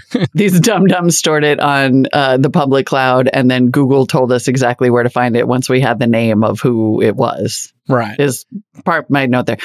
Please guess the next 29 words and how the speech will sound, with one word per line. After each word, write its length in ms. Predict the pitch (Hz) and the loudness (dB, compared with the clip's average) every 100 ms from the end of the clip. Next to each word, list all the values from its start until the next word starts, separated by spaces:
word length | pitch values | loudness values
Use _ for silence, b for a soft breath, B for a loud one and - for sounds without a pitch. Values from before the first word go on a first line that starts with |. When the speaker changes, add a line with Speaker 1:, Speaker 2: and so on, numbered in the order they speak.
| B | B
Speaker 2:
We 100 | 180 | 0
should 200 | - 262 | 0 0
note 280 | 208 170 135 | 2 2 0
that 160 | 151 127 | -2 0
she 100 | 165 | 0
mentioned, 480 | 165 165 156 147 139 | 0 0 0 0 0
it 120 | 143 | -2
sounded, 500 | - - 170 180 165 | 0 0 0 2 2
I 140 | 147 | 2
know, 280 | 143 127 127 | 2 2 2
at 180 | 131 - | 0 -2
first, 240 | 139 143 139 | -2 -2 -2
like 160 | 135 - | -4 -4
she 180 | - 143 | -4 -2
said 180 | 131 | -2
alphabet. 600 | 120 117 147 131 147 - - _ _ _ - | -2 -2 -2 -2 -4 -6 -16 _ _ _ -4
She 140 | 147 | -2
Speaker 1:
Hmm. 40 | 131 | 0
Speaker 2:
did 140 | 156 | 2
not 360 | 175 110 139 - _ _ _ _ | 2 0 -4 -10 _ _ _ _
talk 240 | - 131 | -4 -2
about, 160 | 131 131 | -2 -2
she 120 | 156 | 0
did 120 | 147 | 0
not 180 | 151 147 | 0 0
say 140 | 156 143 | 0 0
the 120 | 139 | 0
notorious 580 | 139 - - - 143 185 | 0 0 0 0 0 0
Speaker 1:
Alphabay. 340 | 185 156 | 0 0